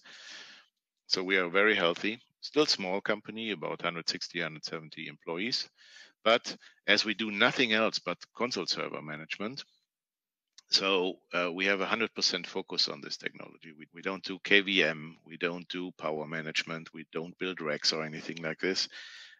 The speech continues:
And if you take only the, the console server section and compare this with other companies, you will see that our growth rate and our revenues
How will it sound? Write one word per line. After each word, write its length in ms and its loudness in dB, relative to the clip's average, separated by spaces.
And 160 0
if 120 2
you 120 0
take 300 6
only 420 2
the, 560 0
the 180 -2
console 360 -4
server 340 2
section 680 2
and 300 0
compare 420 0
this 300 0
with 160 -4
other 220 -2
companies, 580 -12
you 80 -16
will 120 -16
see 260 -4
that 220 -4
our 380 -2
growth 380 -6
rate 320 -2
and 180 -6
our 220 -8
revenues 580 -4